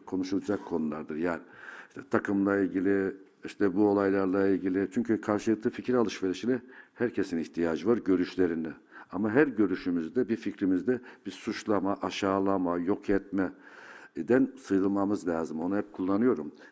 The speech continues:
Sevgi, saygı, güven kaybolduğu zaman işin gittiği yol doğru değildir. Korkuyla da beraber şiddet gelir. Ee, onun için bir araya gelmek lazım. Yani hepimiz bir araya gel-, bir araya gelmek demek,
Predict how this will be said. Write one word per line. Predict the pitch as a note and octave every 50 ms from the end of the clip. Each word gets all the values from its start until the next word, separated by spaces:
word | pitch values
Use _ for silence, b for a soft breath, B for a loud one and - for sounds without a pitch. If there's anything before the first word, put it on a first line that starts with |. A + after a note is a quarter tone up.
| B
Sevgi, | B - - - G2+ G2+ G2 F#2+ G2 G#2 G2+
saygı, | F#2 - - - F#2+ F#2+ G2 F2+ G2+ A2 G2
güven | F#2 - G2 F#2 F#2+ G#2+ G#2 F#2+
kaybolduğu | - - F#2+ F#2+ F2+ F#2+ G2 F#2+ F2+ G#2 B2+ A2+
zaman | E2 F2+ F2 F2 G#2+ A#2+ A2 - - B B B B B B B B B B B _ -
işin | G#2+ - - A#2+ A#2 A2+ - - - - -
gittiği | A2+ - - - A2+ A2 G2+
yol | G2+ A2 A#2+ A2 -
doğru | G2 F#2 F#2+ G2 G2 -
değildir. | A2 A2+ A#2 G2+ F#2+ C3 C3+ C3+ - - - - -
Korkuyla | - G#2 G2+ F#2+ - - D3 C3+ A2 G2+ F#2+ F#2 -
da | F#2+ F2+
beraber | F#2 G2+ A2+
şiddet | A2+ - - - - - G2+ - -
gelir. | - D#2+ D2 E2+ A2 A2 - - B B B B B B B B B B -
Ee, | F2 F2+ F2
onun | F2 G#2+ A#2+ C#3+
için | C3 - - G2 F2+ E2+ - - - - -
bir | F2+
araya | F2 E2 E2 E2+ D#2+ D#2+
gelmek | D2+ E2 D#2 D2+ D#2+ D#2 D2+ - - E2
lazım. | D2+ D2+ C#2 B1+ C#2+ D2+
Yani | F2 E2+ E2 E2
hepimiz | G#2 A2+ A2+ F#2+ D#2 D#2 C#2+ D2+ D#2
bir | D2+
araya | C#2 C#2 D2 C#2+ C2+
gel-, | C2+ C#2 C#2+ - - -
bir | F#2+ G2
araya | G#2 A2+ B2+ A#2+
gelmek | A#2 A2 A2+ G#2 A2 G#2+ - -
demek, | G#2+ G#2 G#2 G2 -